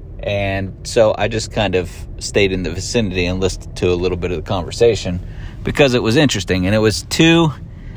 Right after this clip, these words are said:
I would say they were probably nineteen, twenty, up to maybe twenty-three. They were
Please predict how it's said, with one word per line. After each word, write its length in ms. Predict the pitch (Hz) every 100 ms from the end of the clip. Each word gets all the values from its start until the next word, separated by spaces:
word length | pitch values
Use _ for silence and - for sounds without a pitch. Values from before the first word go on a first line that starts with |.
| -
I 100 | -
would 160 | 202
say 220 | - 156 139
they 120 | 131
were 120 | 120
probably 800 | 101 117 110 101 98 95 92 90 92 - - - -
nineteen, 760 | 107 117 143 - 160 147 143
twenty, 600 | 131 139 135 135 131 131 120 - - - - - - -
up 240 | - 120 -
to 280 | - 117 110
maybe 300 | 110 110 110
twenty-three. 680 | - 127 110 95 110 92 80
They 200 | - 104
were 220 | 98 -